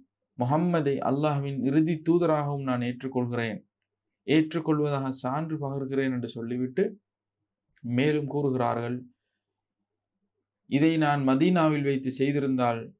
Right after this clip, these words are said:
நீங்கள் எல்லாம் எனக்கு சொல்லியிருப்பீர்கள், இந்த பொருள்களை எல்லாம் பாதுகாத்து கொண்டு வருவதற்கு நான் போலியாக இஸ்லாத்தை ஏற்றுக்கொண்டேன்" என்று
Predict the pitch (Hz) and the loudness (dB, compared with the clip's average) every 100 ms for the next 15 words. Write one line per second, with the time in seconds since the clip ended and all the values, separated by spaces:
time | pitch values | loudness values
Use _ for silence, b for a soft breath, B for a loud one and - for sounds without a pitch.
0 | _ _ - 131 143 135 135 151 151 139 | _ _ -2 0 2 2 4 2 0 -2
1 | 131 131 - 135 151 139 131 131 123 120 | -6 -8 -4 0 2 0 0 0 -2 -2
2 | 113 104 - _ _ _ _ 131 156 160 | -6 -8 -14 _ _ _ _ 0 2 0
3 | 156 143 165 165 160 151 147 143 135 127 | 0 2 4 4 4 4 2 0 -2 -4
4 | 135 123 135 151 151 156 151 147 135 - | -4 0 0 0 -2 -4 -4 -6 -6 -8
5 | _ _ _ _ _ _ _ _ - 160 | _ _ _ _ _ _ _ _ 0 4
6 | 190 190 175 156 147 135 135 135 127 123 | 6 6 6 4 4 2 0 0 0 2
7 | 131 151 147 131 131 127 117 143 _ _ | 2 4 2 0 -2 -4 -6 -10 _ _
8 | _ _ 131 - 151 147 143 135 135 131 | _ _ -14 -4 -2 0 0 0 0 -2
9 | 127 127 120 120 113 107 | -6 -4 -4 -4 -6 -10